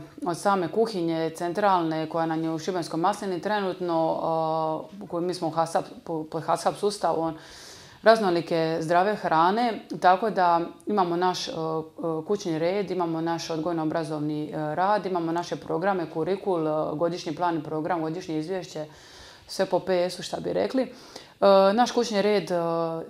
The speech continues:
sam kaže da je najbolje da dijete dođe do devet sati u vrtić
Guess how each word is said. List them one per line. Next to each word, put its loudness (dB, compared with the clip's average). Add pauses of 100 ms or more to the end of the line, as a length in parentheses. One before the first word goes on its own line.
sam 4
kaže 4
da 2
je -2
najbolje 0
da -2
dijete -2
dođe -2
do -4
devet -2
sati -6
u 0
vrtić -6